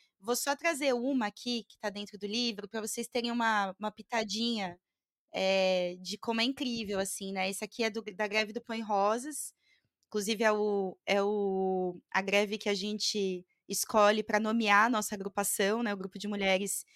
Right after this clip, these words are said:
e pessoas L G B T Q I A P mais Pão e Rosas, que é uma ilustração feita pela Emma Gascot,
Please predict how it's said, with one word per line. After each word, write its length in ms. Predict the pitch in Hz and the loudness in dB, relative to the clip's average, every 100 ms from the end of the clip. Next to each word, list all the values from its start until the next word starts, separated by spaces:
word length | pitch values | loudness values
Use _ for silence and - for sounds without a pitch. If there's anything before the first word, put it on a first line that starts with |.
| - - _ _ | -20 -20 _ _
e 400 | 202 208 208 202 - | -2 0 0 -2 -2
pessoas 420 | 196 - 196 196 | -4 0 2 4
L 140 | 202 | 2
G 140 | 196 196 | 2 0
B 100 | 202 | -2
T 120 | 202 | -4
Q 100 | 208 | -4
I 20 | |
A 40 | 202 | -4
P 140 | 208 | 0
mais 240 | 196 190 | 2 2
Pão 160 | - 196 | 0 -4
e 60 | 208 | -2
Rosas, 640 | 208 196 208 240 262 - _ _ _ _ _ _ _ | 2 6 4 2 -4 -8 _ _ _ _ _ _ _
que 80 | - | 4
é 60 | 214 | 6
uma 140 | 220 | 6
ilustração 720 | 226 233 - 240 - 233 240 | 4 2 0 0 2 4 2
feita 380 | 269 254 254 254 | 2 0 0 0
pela 480 | - 220 208 196 190 | -2 2 4 4 4
Emma 180 | 190 196 | 2 -2
Gascot, 580 | 185 190 - 202 214 | -2 -4 -2 0 0